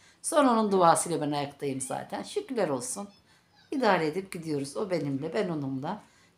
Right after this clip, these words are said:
Ben diyor yani beni bırakmadı. Ben onu bırakır mıyım? Hiçbirimiz bırakmadık da sürekli hani diyorum bir telefon kadar ama geceleyin o telefon çalıp da bir de annem yazıyorsa ben paniklemeye başlıyorum zaten. Elim ayağım tutuşuyor yani. Bu saatte beni bu aramaz diye.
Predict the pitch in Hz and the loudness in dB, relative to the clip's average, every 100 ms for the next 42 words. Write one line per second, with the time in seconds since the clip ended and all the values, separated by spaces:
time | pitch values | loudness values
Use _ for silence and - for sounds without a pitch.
0 | - 262 233 262 226 165 160 175 180 180 | 0 0 2 2 4 2 0 -4 0 0
1 | 185 147 147 214 214 151 147 269 247 147 | -2 -6 -4 -4 -4 -4 -4 -6 -4 -6
2 | 131 - _ _ _ 294 269 - 139 135 | -6 -14 _ _ _ -10 -6 -4 -4 -4
3 | - 147 143 135 240 - 269 247 - 269 | -6 -10 -8 -10 -10 -8 -10 -10 -18 -10
4 | 233 196 185 180 165 156 143 180 240 240 | -4 -4 -2 -6 -4 -4 -6 -4 -4 -2
5 | 196 202 196 208 170 143 151 190 202 185 | -4 -6 -4 -6 -4 -4 -4 -4 -2 -2
6 | 180 208 190 180 190 180 180 175 180 196 | 0 -2 -2 -6 -8 -6 -6 -4 -4 -4
7 | 156 156 175 180 190 180 180 175 240 202 | -8 -4 -2 -2 -2 -4 -4 -2 -6 -4
8 | 226 240 - - _ 196 214 202 196 196 | -4 -6 -14 -20 _ 2 4 2 0 2
9 | 190 214 220 175 - 214 175 151 151 156 | 0 2 2 2 0 -2 0 -2 -2 -4
10 | 165 170 190 - 160 - 185 151 135 127 | -2 0 0 -2 -12 -6 -2 0 0 -4
11 | 131 - - _ _ - - 160 156 156 | -10 -16 -20 _ _ -12 -4 -4 -4 -4
12 | 151 151 139 139 135 127 120 120 | -2 -2 0 0 -2 -4 -10 -14